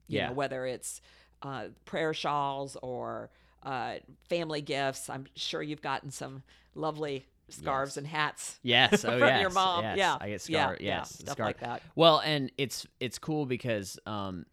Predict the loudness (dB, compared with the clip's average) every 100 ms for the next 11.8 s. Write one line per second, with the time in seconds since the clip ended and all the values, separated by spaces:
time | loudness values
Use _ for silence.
0 | _ -18 -10 -2 0 0 -2 -2 -2 -2
1 | 0 -2 -2 -4 -2 0 2 0 -4 _
2 | _ _ _ _ -20 -20 -12 -4 -2 0
3 | -2 -2 0 -2 0 -2 -4 -4 0 0
4 | -2 -8 -10 -14 -20 -14 -10 -4 -4 -4
5 | -4 -4 -4 -4 -12 -8 -6 -6 -6 -6
6 | -6 -2 -2 2 2 2 0 2 2 2
7 | 0 0 0 -2 -2 -2 2 0 2 2
8 | 2 0 -2 2 2 2 -4 0 4 4
9 | 4 2 0 4 6 6 6 4 4 4
10 | 2 4 2 2 0 2 4 6 6 4
11 | 4 4 2 0 -4 -2 -4